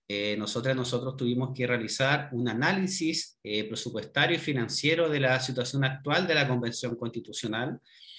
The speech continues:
Eh, también mencionar que hubieron, eh, ciertas licitaciones, ciertas compras públicas realizadas mucho antes de lo que fue el inicio de la Convención Constitucional.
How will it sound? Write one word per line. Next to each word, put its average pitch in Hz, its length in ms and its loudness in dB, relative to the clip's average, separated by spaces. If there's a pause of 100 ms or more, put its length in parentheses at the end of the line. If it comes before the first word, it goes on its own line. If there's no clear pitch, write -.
(400)
Eh, 104 220 -4
también 110 340 0
mencionar 123 500 0
que - 80 -6
hubieron, 123 640 2
eh, 107 340 -2
ciertas 131 320 -2
licitaciones, 139 880 0
ciertas - 340 -4
compras 127 420 -6
públicas 156 520 0
realizadas 139 640 2 (360)
mucho 165 480 0
antes 160 440 2
de 139 80 2
lo 131 120 0
que 139 340 -2
fue 139 140 4
el 139 80 6
inicio 147 320 2
de 139 60 0
la 135 80 2
Convención 127 420 -2
Constitucional. 123 800 -2